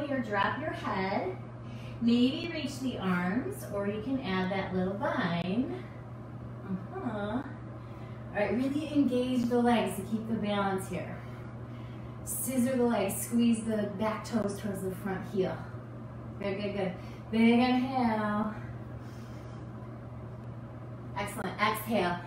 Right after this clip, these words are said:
Hand comes to the floor, step back, find down dog. We'll take a child's pose this time. If you wanna add a vinyasa before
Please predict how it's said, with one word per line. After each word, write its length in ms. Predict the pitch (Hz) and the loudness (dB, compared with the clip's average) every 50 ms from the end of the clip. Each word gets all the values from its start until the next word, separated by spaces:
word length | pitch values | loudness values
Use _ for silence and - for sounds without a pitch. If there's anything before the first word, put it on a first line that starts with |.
| - - - - - | -8 -10 -10 -6 -2
Hand 320 | 220 202 196 202 208 208 - | 0 0 2 2 2 2 2
comes 300 | 233 233 226 226 - - | 4 4 4 2 0 -2
to 60 | 240 | -4
the 160 | 214 220 214 - | -2 -2 -2 -4
floor, 240 | - 214 208 208 | -2 0 2 2
step 560 | 208 - - - - - 220 311 - - - 233 | 2 0 -4 -4 -2 2 6 6 8 6 6 4
back, 520 | 240 233 233 233 233 220 220 220 - - | 4 6 6 8 6 6 4 2 0 -2
find 400 | - 254 254 285 311 392 403 381 | 0 0 2 2 2 0 0 0
down 280 | 330 294 277 277 269 269 | 2 2 2 2 2 2
dog. 340 | 262 262 247 240 240 226 208 | 4 6 6 6 4 4 0
We'll 120 | 214 214 | -2 -2
take 300 | 214 - 262 277 285 - | -4 -4 -4 -4 -4 -4
a 160 | 349 - - | -4 -4 -4
child's 440 | - 285 240 240 233 226 233 226 220 226 | 0 2 2 4 4 2 2 0 0 -2
pose 280 | 247 226 214 214 214 214 | -2 -2 -2 -2 -2 -2
this 200 | 214 214 - - | -4 -4 -6 -6
time. 280 | - 226 214 208 202 - - - - - - - | -6 -4 -2 -2 -2 -4 -6 -8 -10 -10 -8 -6
If 180 | 214 202 - - | -6 -6 -4 -2
you 80 | 208 | 0
wanna 240 | 208 214 214 226 240 | 2 4 4 4 4
add 300 | 240 - 220 214 220 220 | 4 4 2 4 4 4
a 40 | 208 | 2
vinyasa 580 | 208 214 214 214 208 202 208 202 - - 202 196 | 2 0 0 2 2 0 0 0 -2 -4 -4 -4
before 300 | 202 196 - 208 202 | -4 -4 -4 -6 -6